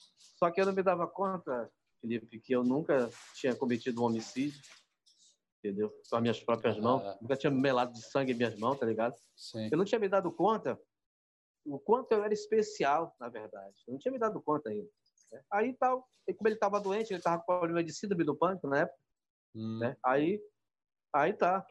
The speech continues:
Speaker 1: Aí eu disse pra ele assim, "Cara, é o seguinte", era numa sexta-feira pra ir, eu tinha falado com ele numa quinta-feira,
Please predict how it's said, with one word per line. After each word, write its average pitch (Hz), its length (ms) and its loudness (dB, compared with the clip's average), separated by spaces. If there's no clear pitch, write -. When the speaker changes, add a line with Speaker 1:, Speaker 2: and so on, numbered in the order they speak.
Speaker 1:
Aí 165 160 6
eu 196 100 8
disse 202 240 -6
pra 208 160 4
ele 202 80 4
assim, 170 380 2
"Cara, 233 160 -2
é 254 40 2
o - 40 -4
seguinte", 151 440 -4
era 165 180 4
numa 175 200 4
sexta-feira 196 580 2
pra 185 220 -4
ir, 143 60 -2
eu 143 60 -2
tinha 175 140 0
falado 165 300 2
com 175 100 -2
ele 170 100 4
numa 160 200 2
quinta-feira, 190 580 0